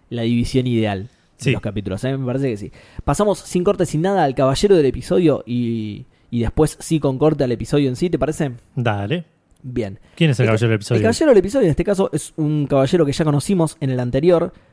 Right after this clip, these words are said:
Speaker 1: pero que se trasladó hacia este capítulo, que es Asterión, ¿sí? Asterión de perros de caza.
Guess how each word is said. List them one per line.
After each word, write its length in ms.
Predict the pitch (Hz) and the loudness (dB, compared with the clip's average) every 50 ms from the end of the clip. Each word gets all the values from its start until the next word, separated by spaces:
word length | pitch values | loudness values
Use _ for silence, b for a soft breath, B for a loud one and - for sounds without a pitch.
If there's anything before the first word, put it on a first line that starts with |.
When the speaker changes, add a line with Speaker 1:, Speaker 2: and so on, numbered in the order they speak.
| B - | B 4
Speaker 1:
pero 200 | 202 202 190 175 | 4 4 6 4
que 80 | 160 | 2
se 140 | 156 - 151 135 | 2 0 0 2
trasladó 460 | 151 143 135 127 135 147 170 185 170 | 2 0 2 2 4 4 6 6 4
hacia 220 | 147 - - 139 135 | 4 2 -2 -4 -2
este 140 | 131 170 | -2 0
capítulo, 440 | 190 196 196 240 202 226 220 220 214 b b b b b b b | 0 0 0 0 0 2 2 2 0 b b b b b b b
que 140 | b 214 233 | b -2 -2
es 160 | 247 - - _ - | -2 -4 -6 _ -6
Asterión, 680 | - - - - 190 175 196 214 196 175 175 180 226 226 _ _ _ _ _ | -6 -4 0 0 0 2 2 0 0 0 -2 -6 -8 -12 _ _ _ _ _
¿sí? 340 | - - 175 180 190 220 294 - - | -6 -4 -2 -2 -2 -6 -10 -12 -8
Asterión 560 | 165 123 - - - 165 160 196 254 269 247 196 | -6 -6 -4 0 0 2 2 2 0 0 2 0
de 80 | 170 | -2
perros 380 | 147 - 277 262 240 202 147 131 | 0 0 -2 0 0 0 -2 -2
de 100 | 131 135 | -2 -4
caza. 460 | - - 208 - - - 147 147 - | -4 -4 -6 -6 -6 -8 -10 -10 -10